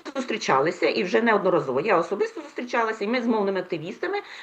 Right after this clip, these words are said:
неодноразово з нею зустрічалися. Хочу віддати їй належне, вона йде на контакт, до неї можна прийти в офіс, записатися на зустріч, вона приймає,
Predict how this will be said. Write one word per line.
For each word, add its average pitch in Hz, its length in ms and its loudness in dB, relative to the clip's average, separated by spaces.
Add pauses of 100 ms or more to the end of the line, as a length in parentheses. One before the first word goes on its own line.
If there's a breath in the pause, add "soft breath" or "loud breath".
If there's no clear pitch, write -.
неодноразово 233 720 4
з 135 80 -4
нею 156 220 0
зустрічалися. 180 840 0 (320 loud breath)
Хочу 262 320 0
віддати 208 460 4
їй 190 200 -4
належне, 208 440 4
вона 254 240 4
йде 180 240 4
на 151 140 2
контакт, 147 680 0
до 190 120 2
неї 254 220 0
можна 170 380 -2
прийти 156 300 -4
в 160 100 -2
офіс, 247 260 0
записатися 170 680 2
на 156 120 2
зустріч, 190 420 -6
вона 185 200 2
приймає, 165 580 0